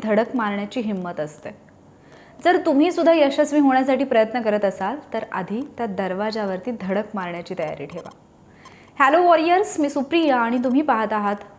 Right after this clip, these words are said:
वॉरियर ऑफिसर एज्युकेशनल चॅनल, फक्त लढण्याची नव्हे, जिंकण्याची तयारी. एमपीएससीची तयारी करणाऱ्या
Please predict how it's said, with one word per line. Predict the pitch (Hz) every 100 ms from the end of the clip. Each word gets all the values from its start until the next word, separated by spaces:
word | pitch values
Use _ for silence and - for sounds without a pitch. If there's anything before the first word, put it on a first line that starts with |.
| 202
वॉरियर | 226 240 311 320
ऑफिसर | 214 214 220 226 226 -
एज्युकेशनल | 190 240 269 269 254
चॅनल, | 240 175 165 202 - -
फक्त | 262 - 285
लढण्याची | 254 214 190 214 214 226
नव्हे, | 208 180 247 - 190
जिंकण्याची | 202 180 180 170 175 170
तयारी. | 160 160 175 - - _ - - - - - -
एमपीएससीची | 269 311 359 370 - 349 330 349
तयारी | 285 226 240
करणाऱ्या | 240 220 196 180 175